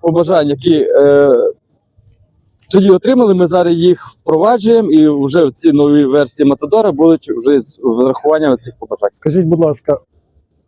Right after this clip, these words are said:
Speaker 2: територія розповсюдження цих посівних комплексів на даний час в Україні збільшується?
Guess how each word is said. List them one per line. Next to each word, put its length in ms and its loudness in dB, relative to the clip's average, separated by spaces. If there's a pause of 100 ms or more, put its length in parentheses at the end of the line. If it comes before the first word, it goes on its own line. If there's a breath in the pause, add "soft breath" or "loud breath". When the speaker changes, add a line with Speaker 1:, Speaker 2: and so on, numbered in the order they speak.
(200)
Speaker 2:
територія 480 4
розповсюдження 840 -2 (240)
цих 180 -6
посівних 440 -2
комплексів 560 -4 (200)
на 120 0
даний 280 -2
час 260 -4
в 20 0
Україні 500 -4
збільшується? 640 0